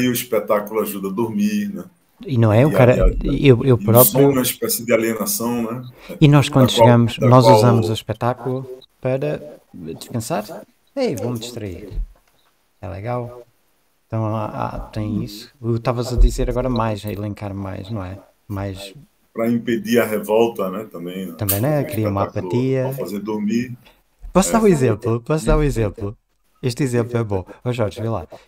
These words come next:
Speaker 2: Eu no outro dia ouvi. E eu vi numa, numa rádio inglesa. Boa. Eh, Radio Times. E eles estavam a dizer assim, quando, <laughs> quando, quando lá aparentemente morreu lá o Prigozhin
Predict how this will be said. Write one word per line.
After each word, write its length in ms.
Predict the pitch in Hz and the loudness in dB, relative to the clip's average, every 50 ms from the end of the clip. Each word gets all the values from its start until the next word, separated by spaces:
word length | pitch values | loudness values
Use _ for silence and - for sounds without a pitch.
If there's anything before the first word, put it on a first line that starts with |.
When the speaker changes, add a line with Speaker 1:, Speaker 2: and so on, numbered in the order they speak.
| _ | _
Speaker 2:
Eu 80 | - 127 | -2 0
no 60 | 139 | 0
outro 180 | 139 135 131 135 | 0 0 -2 -2
dia 180 | 120 120 117 120 | 0 0 0 0
ouvi. 360 | 120 117 101 80 78 - _ _ _ _ _ _ _ _ _ _ _ _ _ - | -2 -4 -8 -12 -14 -16 _ _ _ _ _ _ _ _ _ _ _ _ _ -8
E 80 | 107 110 | -6 -4
eu 60 | 104 | -4
vi 140 | 104 117 113 | -2 0 0
numa, 300 | 117 117 117 117 117 113 | 2 0 0 0 -2 -4
numa 240 | 117 120 110 110 110 | -4 -6 -6 -6 -6
rádio 280 | - 113 107 101 104 | -6 -6 -6 -4 -4
inglesa. 440 | 107 101 - - 92 87 82 - - _ _ _ | -8 -8 -8 -10 -14 -14 -14 -18 -20 _ _ _
Boa. 360 | - 110 95 95 95 95 - - - _ _ _ _ _ _ _ _ _ _ _ _ _ - | -14 -12 -10 -10 -10 -12 -14 -18 -20 _ _ _ _ _ _ _ _ _ _ _ _ _ -12
Eh, 500 | 101 92 90 90 - 92 92 92 92 98 101 98 98 | -10 -10 -8 -10 -10 -10 -10 -10 -12 -12 -12 -10 -8
Radio 300 | 101 101 98 95 95 92 | -6 -6 -6 -6 -8 -10
Times. 520 | - - 101 95 90 87 - - - - - _ _ _ | -10 -10 -10 -10 -10 -12 -16 -14 -16 -18 -18 _ _ _
E 120 | - 123 123 | -8 -6 -6
eles 100 | 127 120 | -6 -6
estavam 260 | 120 - 127 123 120 | -6 -6 -4 -2 -2
a 40 | 113 | -2
dizer 380 | 110 - - - 120 110 101 110 | -4 -4 -6 -4 -4 -4 -4 -4
assim, 300 | 101 - - 92 90 101 - | -6 -6 -8 -10 -12 -12 -12
quando, 380 | - - 139 156 160 156 151 156 156 156 147 - _ _ _ | -6 -4 -2 -2 -2 -2 -4 -6 -8 -12 -18 -18 _ _ _
<laughs> 340 | _ - - - 147 131 - | _ -20 -12 -8 -8 -8 -8
quando, 460 | - - - - - - - - - _ _ _ _ - - 165 135 - _ 160 - - - - _ _ | -8 -10 -10 -12 -12 -12 -20 -20 -20 _ _ _ _ -14 -12 -12 -12 -12 _ -20 -20 -20 -20 -20 _ _
quando 240 | - 135 131 127 123 | -8 -6 -6 -4 -2
lá 400 | 123 120 110 101 - - - - - | -2 -2 -2 -2 -4 -8 -14 -12 -8
aparentemente 680 | 127 113 117 - 113 113 110 110 104 110 107 104 - | -6 -6 -4 -4 -4 -4 -4 -4 -4 -6 -6 -6 -6
morreu 260 | 107 104 - 113 107 | -8 -6 -6 -6 -4
lá 120 | 104 101 101 | -2 -2 -4
o 40 | 98 | -4
Prigozhin 600 | - 101 104 98 98 98 98 98 - 110 110 113 | -6 -8 -8 -6 -6 -6 -6 -6 -8 -10 -12 -12